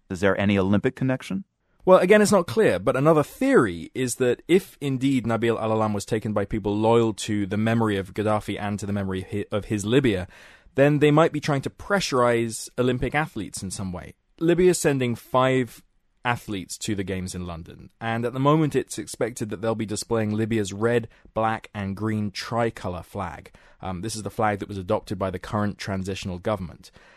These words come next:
Speaker 2: But Nabil Al-Alam's colleagues think that the kidnappers don't want that to happen. You know, presumably they want the, the, the old Libyan flag, the,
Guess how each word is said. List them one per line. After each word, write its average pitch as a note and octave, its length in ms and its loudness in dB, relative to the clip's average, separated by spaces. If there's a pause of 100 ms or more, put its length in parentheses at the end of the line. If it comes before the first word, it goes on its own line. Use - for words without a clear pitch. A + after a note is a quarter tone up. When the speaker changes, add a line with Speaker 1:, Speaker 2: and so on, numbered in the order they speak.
(200)
Speaker 2:
But A#2+ 240 0
Nabil C#3+ 560 4
Al-Alam's A#2+ 540 2
colleagues D3 600 0
think C3+ 300 -6
that B2 140 -6
the A#2+ 80 -6
kidnappers C3 560 -4
don't C3 280 0
want A#2 220 -2
that A2 180 -6
to G#2+ 100 -6
happen. - 420 -6 (120)
You F#2+ 140 -12
know, D#2+ 80 -14
presumably G#2 560 -2
they G2+ 140 -2
want G#2+ 340 -4
the, G#2 320 -8
the, G2+ 160 -10
the A2 100 -2
old B2 220 2
Libyan F2 300 -4
flag, F2+ 320 -10
the, E2+ 80 -14